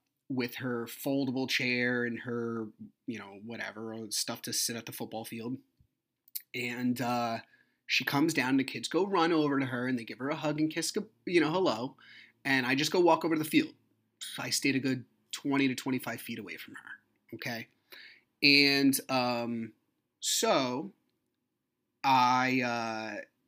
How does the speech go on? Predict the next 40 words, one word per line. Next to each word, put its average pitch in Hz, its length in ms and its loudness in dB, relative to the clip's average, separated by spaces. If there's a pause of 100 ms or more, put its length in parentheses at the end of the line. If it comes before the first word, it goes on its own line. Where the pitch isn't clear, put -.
my 131 200 0
daughter 175 460 2
and 113 120 -4
I, 107 320 -10 (540)
we 147 180 4
were 160 140 6
playing 139 640 4
The 131 140 -4
Floor 139 440 0
is 123 200 -2
Lava, 110 560 -6
you 131 140 -10
know? 123 280 -8
She - 220 4
likes 135 300 4
to 127 400 -2
pretend 123 460 -4
the 127 60 -6
grass 123 380 -2
is 139 100 -4
lava 123 380 -4
and 127 260 -2
the 113 60 -6
path 127 380 -2
is 123 100 -8
lava, 120 400 -8
and 233 300 -10
we 247 60 -10
gotta 117 200 -12 (100)
find 123 180 -8
our 120 80 -6
safe 117 340 -2
spots, 113 520 -4
and 120 100 -8
it - 60 -10
was 175 120 -2
cute. - 300 -2
It - 100 -20
was - 80 -16
fun, - 240 -6